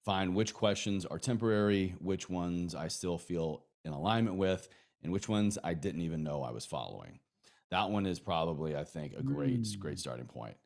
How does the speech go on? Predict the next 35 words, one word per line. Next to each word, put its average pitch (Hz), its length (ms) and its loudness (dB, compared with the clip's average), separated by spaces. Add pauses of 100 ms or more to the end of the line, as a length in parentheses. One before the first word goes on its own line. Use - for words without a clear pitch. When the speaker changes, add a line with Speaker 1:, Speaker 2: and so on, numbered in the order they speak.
(380)
Speaker 1:
Um, 58 640 -6
and 90 140 0
the 107 80 2
second 196 400 2
one, 147 220 6
another 156 260 6
one, 107 260 4
I 104 140 0
would 107 140 2
say, 95 460 6
you 90 160 0 (120)
know, 107 60 2
Speaker 2:
Yeah, - 60 8
Speaker 1:
maybe 247 60 10
Speaker 2:
I'm 247 120 10
Speaker 1:
let's - 60 2
Speaker 2:
sorry. 165 340 12
I'm, 208 300 6
I'm 208 160 6
sorry. 147 340 6
I 175 100 4
have 196 220 6
to 196 60 4
interrupt. 180 360 6
Can 180 140 0
you 240 200 4
repeat 147 340 2
Speaker 1:
Okay. - 40 -10
Speaker 2:
that? 196 240 0
Because 175 240 0
I 180 60 6
think 175 160 2
that's 170 180 4
really 160 220 4
interesting. 117 540 -4